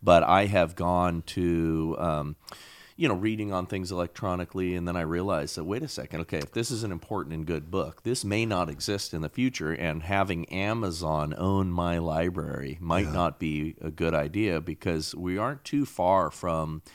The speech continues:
Speaker 1: the idea of them saying, "Oh, that's forbidden material,
Speaker 2: Mm-hmm.
Speaker 1: and it's no longer available on our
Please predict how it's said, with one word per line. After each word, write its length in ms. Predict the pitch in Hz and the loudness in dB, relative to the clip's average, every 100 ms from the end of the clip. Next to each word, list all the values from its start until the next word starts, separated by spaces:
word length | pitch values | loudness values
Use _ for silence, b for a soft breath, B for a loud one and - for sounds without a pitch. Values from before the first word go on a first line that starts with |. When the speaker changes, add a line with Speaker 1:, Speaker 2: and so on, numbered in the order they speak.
| b - | b -4
Speaker 1:
the 140 | 87 | 2
idea 480 | 78 76 87 90 90 | 4 4 0 0 0
of 260 | 78 80 87 | -2 -4 -4
them 220 | 82 80 | -4 -4
saying, 540 | - 90 85 78 78 b b b _ - | -4 -2 0 -2 -4 b b b _ 0
"Oh, 140 | 101 | 2
that's 260 | 92 101 - | 2 -2 -6
forbidden 500 | 98 85 85 82 80 | -8 -6 -4 -4 -6
material, 720 | 78 - 101 82 58 76 98 | -8 -6 -4 -2 -4 -6 -4
Speaker 2:
Mm-hmm. 220 | 92 92 87 | -4 -2 0
Speaker 1:
and 240 | 82 78 | 0 -2
it's 180 | 73 - | -6 -4
no 180 | 90 87 | -2 0
longer 340 | 87 87 82 | 0 0 -4
available 540 | 80 87 85 80 80 - | -2 -2 -2 -2 -4 -2
on 300 | 85 80 80 - | -2 -2 -4 -2
our 540 | 80 80 78 73 73 | 0 0 0 -4 -6